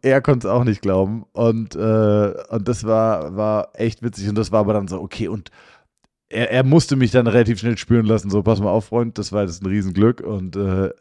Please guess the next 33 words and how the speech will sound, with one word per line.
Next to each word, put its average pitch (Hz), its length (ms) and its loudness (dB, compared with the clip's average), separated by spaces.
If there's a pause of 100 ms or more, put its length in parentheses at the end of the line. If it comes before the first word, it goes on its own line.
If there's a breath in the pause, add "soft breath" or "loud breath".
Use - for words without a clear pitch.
so 92 200 -6
geht's 90 260 -4
nicht." 120 240 -2 (240 loud breath)
Aber 101 340 -4
wie 165 160 0
schnell, 95 400 -2
wenn 95 140 0
er 87 120 0
ernst 85 360 -8
macht, 87 400 -10
wie 143 160 -2
schnell 95 320 0
er 92 160 0
dich 95 160 -4
finisht, 98 460 -4
ist 92 300 -14
absurd. - 600 -10 (260 loud breath)
Ein 110 60 -12
fünfundfünfzigjähriger, 120 920 0
ich 104 100 -2
war, 110 140 0 (180 loud breath)
und 127 160 -2
der 117 80 2
hat 98 160 -4
Kraft - 380 -4
gehabt, 87 320 -4
also 101 160 0
der 95 180 -2
hatte 98 360 -4
richtig, 127 480 0
richtig 107 340 -2
Kraft - 260 -6
gehabt. - 300 -8